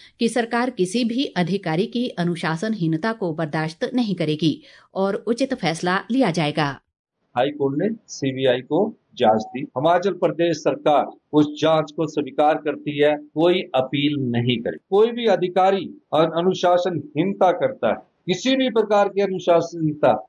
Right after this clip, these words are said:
Speaker 2: हमारी सरकार में सहन नहीं की जाती।
Speaker 1: मुख्यमंत्री ने कहा कि सरकार सीबीआई को जांच में पूरा सहयोग करेगी और अगर भाजपा के पास भी भ्रष्टाचार के दस्तावेज हैं,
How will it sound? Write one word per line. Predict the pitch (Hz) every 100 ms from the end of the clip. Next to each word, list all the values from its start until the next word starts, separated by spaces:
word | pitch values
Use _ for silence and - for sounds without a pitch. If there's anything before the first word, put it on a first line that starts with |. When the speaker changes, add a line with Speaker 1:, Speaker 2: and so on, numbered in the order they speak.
| -
Speaker 2:
हमारी | 139 160 160
सरकार | 151 - 139 135
में | 143
सहन | 131 - 113 117
नहीं | 117 117
की | 107 98
जाती। | 90 - - - _ _ _ _ _ _ _ _ _ - - _ -
Speaker 1:
मुख्यमंत्री | 220 254 233 226 330
ने | 226
कहा | 185 190 269
कि | 202
सरकार | 185 180 185 202 220
सीबीआई | 220 180 180 180
को | 226 226 233
जांच | 208 180 196
में | 214 226
पूरा | 226 180 190 214
सहयोग | 196 180 170 165
करेगी | 165 165 262 - - - -
और | 214 240
अगर | 254 202 233 151
भाजपा | 151 175 170 247 247
के | 185
पास | 175 170 175
भी | 185 196 220
भ्रष्टाचार | 175 175 180 170 185 202
के | 214 226
दस्तावेज | 185 165 175 170 170 165
हैं, | 185 330